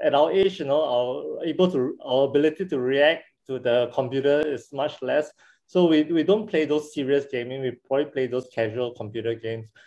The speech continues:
But, uh, for the young people, I think the, this, um, computer gaming is a very big deal to them.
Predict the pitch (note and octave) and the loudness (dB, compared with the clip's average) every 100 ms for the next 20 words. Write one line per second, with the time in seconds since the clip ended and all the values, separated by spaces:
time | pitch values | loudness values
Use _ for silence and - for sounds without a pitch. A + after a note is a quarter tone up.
0 | _ _ _ _ _ F3+ G#3 F3 D3 C#3+ | _ _ _ _ _ 2 4 2 2 4
1 | C#3 C#3 D#3 E3+ C#4 E4+ F3+ G3 G3 G3 | 4 4 0 2 0 -2 -4 -2 0 0
2 | E3 C#3 F3 F3 F3+ F3 - C3+ B2 A#2+ | -2 -4 -4 -4 -4 -6 -2 0 0 -2
3 | B2 D#3 E3+ - - - C#3+ B2+ B2 A#2+ | -6 -6 -6 -8 -20 -12 -6 -4 -2 -4
4 | A#2+ C3+ C#3+ - D3 E3+ F3+ C#3 D3 D#3 | -6 -12 -18 -8 -2 0 2 0 0 -4
5 | C#3+ G#2 A#2 A2 C#3 D#3+ C3 - C#3+ C3+ | -6 -4 -2 0 2 0 -4 -4 -6 -6
6 | A#2+ C3 D3+ D3 B2 D#3 G3+ | -2 0 0 0 0 0 -2